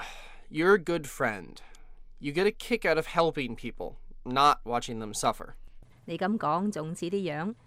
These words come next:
Speaker 2: 我唔想睇到有人難受，我好鍾意幫人㗎，好似幫你噉樣嘅美國學生學中文，我好開心。
Speaker 1: <laughs> I'm so useless.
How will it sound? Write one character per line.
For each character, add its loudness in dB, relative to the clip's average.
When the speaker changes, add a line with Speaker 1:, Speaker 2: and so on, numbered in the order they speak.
Speaker 2:
我 -2
唔 0
想 2
睇 2
到 2
有 2
人 -2
難 -4
受， 0
我 -4
好 2
鍾 0
意 2
幫 2
人 0
㗎， 0
好 -2
似 0
幫 0
你 0
噉 -4
樣 0
嘅 0
美 -4
國 -2
學 -2
生 -2
學 0
中 0
文， 2
我 -4
好 -6
開 -2
心。 0
Speaker 1:
<laughs> -12
I'm 4
so 4
useless. 0